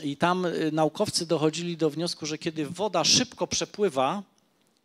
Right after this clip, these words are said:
to ona nie wsiąka tak naprawdę w grunt. Albo wsiąka w bardzo małym zakresie. Że tylko woda, która wolno się przepływa,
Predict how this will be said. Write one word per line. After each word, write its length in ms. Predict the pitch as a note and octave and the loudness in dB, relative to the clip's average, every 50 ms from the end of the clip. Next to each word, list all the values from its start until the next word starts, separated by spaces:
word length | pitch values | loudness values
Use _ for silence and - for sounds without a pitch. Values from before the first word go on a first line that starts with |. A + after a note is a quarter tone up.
| _ _ _ _ _ _ _ _ _ _ | _ _ _ _ _ _ _ _ _ _
to 140 | - D#3+ D#3 | -4 -4 2
ona 260 | F#3+ G3 G#3 G3 F#3+ | 2 2 2 2 0
nie 220 | F3+ E3+ F3+ F#3+ F3+ | -2 -2 -2 -4 -2
wsiąka 680 | - - - - A3+ G#3+ F#3+ E3+ - D3 C#3 D#3 E3+ E3+ | 0 0 2 2 2 0 0 0 2 2 2 2 2 -2
tak 120 | - D#3+ D3 | -4 -6 -4
naprawdę 460 | D3+ D3+ D3 - E3 D#3 D3 D#3 D3 | -4 -4 -2 0 -2 0 0 -2 -6
w 60 | C3+ | -6
grunt. 380 | C#3 C#3 C3 A2 F#2+ - - - - _ _ _ _ _ _ _ _ _ _ _ _ _ _ _ _ _ | -6 -8 -8 -8 -8 -12 -16 -20 -20 _ _ _ _ _ _ _ _ _ _ _ _ _ _ _ _ _
Albo 260 | C3 B2+ C3+ C#3+ D#3 | 0 0 0 2 0
wsiąka 380 | C3+ - - G#3 G3 E3 F3+ E3 | 0 2 0 0 0 0 0 -2
w 80 | D3+ | 4
bardzo 340 | D3+ F#3 F#3 F#3 F3 E3 E3+ | 6 6 6 6 6 0 0
małym 320 | D#3+ D#3 D#3 D3+ D3 D3 | 2 4 2 2 2 -2
zakresie. 480 | C#3 C3 C#3 - - B2+ A2 - - - - _ _ _ - _ _ _ _ _ - - - - - _ | 0 -2 -2 -2 -2 -6 -4 -4 -6 -6 -10 _ _ _ -20 _ _ _ _ _ -20 -20 -20 -20 -12 _
Że 160 | - C#3+ D3+ | 0 0 2
tylko 400 | - - A#3+ A#3 - - G#3+ F#3 | 6 6 4 4 6 4 4 4
woda, 380 | D3+ D#3+ G#3+ A3+ A3 G3 G3 | 6 6 6 6 6 4 2
która 320 | E3+ - - G3 F#3 E3+ E3 | 0 0 -2 4 4 4 4
wolno 440 | D3 C#3+ E3 G3 A3 A3+ G#3+ G3+ F#3 | 4 4 6 6 6 6 4 2 0
się 160 | - - F3+ | 0 -2 -2
przepływa, 800 | - - - - - - G#3 G3+ D#3+ C3 C3+ B2+ D3+ G3 G#3+ | -2 -2 -4 -4 -4 0 0 0 2 2 2 2 2 0 -4